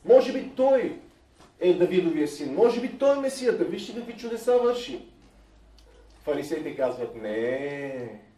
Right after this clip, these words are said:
не. Той е от Сатана.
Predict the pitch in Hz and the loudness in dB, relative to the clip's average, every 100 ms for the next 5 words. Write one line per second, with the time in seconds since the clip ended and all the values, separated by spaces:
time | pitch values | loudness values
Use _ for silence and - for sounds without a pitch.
0 | _ 104 95 101 110 127 147 156 147 135 | _ -18 -14 -10 -8 -8 -8 -10 -12 -14
1 | - - _ _ - - - - - _ | -18 -20 _ _ -18 -18 -20 -20 -20 _
2 | _ _ _ _ 123 127 123 123 120 110 | _ _ _ _ 2 2 2 -2 -8 -8
3 | 101 107 131 | -8 -6 -6